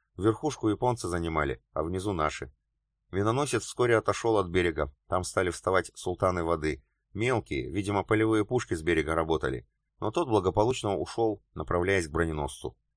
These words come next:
Видимо, доставляет офицера с берега, который будет связным. До города тут недалеко, по берегу километров пять,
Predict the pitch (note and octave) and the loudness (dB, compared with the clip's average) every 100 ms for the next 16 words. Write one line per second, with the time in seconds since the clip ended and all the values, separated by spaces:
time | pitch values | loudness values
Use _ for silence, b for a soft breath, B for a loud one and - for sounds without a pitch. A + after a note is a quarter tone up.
0 | _ _ _ _ _ G2 A2 A2+ G#2+ F#2+ | _ _ _ _ _ -6 -2 0 0 0
1 | - A2 A2+ G#2+ G#2 A2+ - G#2 F#2+ F2+ | 0 2 4 2 0 -4 0 0 0 2
2 | A2+ G2 D#2+ - F2+ G2 E2 F2+ E2 - | 2 2 0 -2 -2 0 0 -2 -4 -6
3 | D2 D2+ B1+ _ _ _ _ - F2+ G2 | -4 -4 -6 _ _ _ _ -2 2 6
4 | G2+ F#2+ G2 G2+ G#2 F#2+ G2+ G2+ F#2 D2 | 6 6 2 2 -2 0 2 4 2 2
5 | - G2 G#2 F#2+ F2+ - F#2+ F#2+ F#2 F#2 | 0 0 2 2 0 0 0 0 -2 -2
6 | - D2+ | 0 0